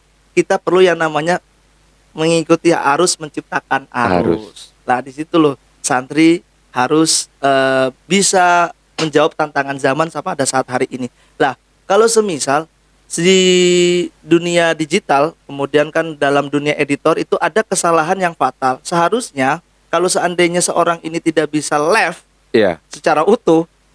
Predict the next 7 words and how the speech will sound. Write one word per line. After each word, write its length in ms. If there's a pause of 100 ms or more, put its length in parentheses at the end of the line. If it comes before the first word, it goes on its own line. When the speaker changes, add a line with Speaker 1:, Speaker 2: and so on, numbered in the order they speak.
(140)
Speaker 1:
maka 500 (520)
Speaker 2:
Rekaman. 260
Speaker 1:
tugas 260
rekaman 480
inilah 380
yang 120
akan 260